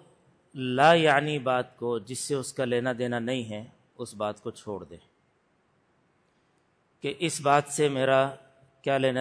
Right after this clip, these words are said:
دینا ہے، کیا مقصد ہے۔ فضول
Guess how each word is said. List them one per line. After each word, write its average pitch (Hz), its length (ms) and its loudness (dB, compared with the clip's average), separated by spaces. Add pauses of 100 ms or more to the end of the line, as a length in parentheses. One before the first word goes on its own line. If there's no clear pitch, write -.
دینا 120 320 -2
ہے، 117 140 -6 (120)
کیا 127 160 0
مقصد 120 540 -6
ہے۔ 110 220 -6 (1600)
فضول 165 680 -2